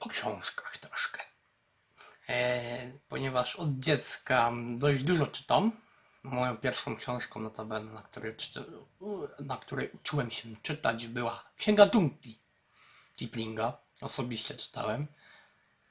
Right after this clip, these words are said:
Pamiętam to jak dziś. E, potem jak to dzieciak czytało się bajki, takie malutkie książeczki były.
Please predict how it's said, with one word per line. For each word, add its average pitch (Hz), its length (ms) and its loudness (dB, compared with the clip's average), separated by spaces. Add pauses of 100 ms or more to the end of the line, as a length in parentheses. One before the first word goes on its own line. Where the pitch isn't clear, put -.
(260)
Pamiętam 127 300 4
to - 120 -2
jak 120 200 4
dziś. 113 400 -4 (1120)
E, 131 320 2 (460)
potem 202 340 0
jak 156 180 0 (140)
to 151 100 -2 (260)
dzieciak 135 720 -2
czytało 113 440 -4
się - 260 -10
bajki, 139 840 8
takie - 240 -6
malutkie 131 480 2
książeczki 139 680 -4
były. 160 600 2